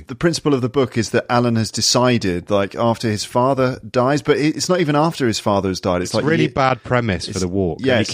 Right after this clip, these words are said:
Speaker 2: keeps
Speaker 1: ye-
Speaker 2: on stating, "This isn't for a book. This is for, to, to honour my father." And he keeps stating that so many times, like, "Okay, we get it. It's not to do with the book deal."
Speaker 1: Because in,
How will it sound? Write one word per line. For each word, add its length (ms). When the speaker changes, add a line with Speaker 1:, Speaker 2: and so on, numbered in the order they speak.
Speaker 2:
keeps 120
Speaker 1:
ye- 60
Speaker 2:
on 60
stating, 580
"This 180
isn't 320
for 180
a 60
book. 460
This 200
is 160
for, 220
to, 140
to 180
honour 240
my 160
father." 440
And 100
he 80
keeps 280
stating 420
that 140
so 220
many 160
times, 380
like, 180
"Okay, 400
we 160
get 240
it. 100
It's 200
not 260
to 140
do 100
with 80
the 80
book 240
deal." 320
Speaker 1:
Because 260
in, 200